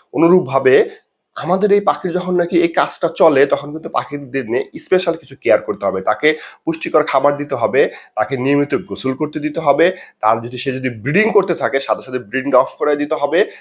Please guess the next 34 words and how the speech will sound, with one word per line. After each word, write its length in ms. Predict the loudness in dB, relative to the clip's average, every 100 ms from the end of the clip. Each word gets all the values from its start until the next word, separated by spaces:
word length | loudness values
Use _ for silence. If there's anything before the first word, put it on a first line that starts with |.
| -16 -2
মেল 300 | 4 6 6
এবং 200 | 4 0
ফিমেলকে 400 | -2 -2 -2 -4 -8 _ _
আলাদা 360 | -4 -4 -2 -6
করে 180 | -8 -8
দিতে 200 | -10 -14
হবে। 280 | -14 -14 -14
তাহলে 420 | -16 -14 0 2
এই 80 | 4
মল্টিং 500 | 4 4 2 -2 0
কেয়ারের 280 | 2 2 0
সময় 400 | 0 4 4 4
অবশ্যই 580 | 2 2 0 -4 -6 -8
পাখিকে 600 | -10 -10 -2 0 0 -4 -20 -20
আপনি 180 | -14 -10
কি 140 | -4
করতে 240 | -2 0 2
হবে, 180 | 2
গোসল 340 | 0 0 -2 -2
দিতে 220 | -4 -2
হবে 260 | -2 -2 -4 -8 _ 0
এবং 300 | 4 4 2 _ _
সেই 200 | 0 2
সাথে 260 | 2 -2 -4
হচ্ছে 300 | -4 -4 -8
কিছু 600 | -4 -2 2 4 2 -4 _ _ _
আপনার 180 | 0
সাপ্লিমেন্ট 520 | 2 2 4 4 4 4
জাতীয় 280 | 2 0
খাবার 280 | -4 -4 -4
দিতে 180 | -6 -14
হবে। 240 | -12 -10
সেটা 220 | -10 -6 -4
হচ্ছে, 320 | -2 2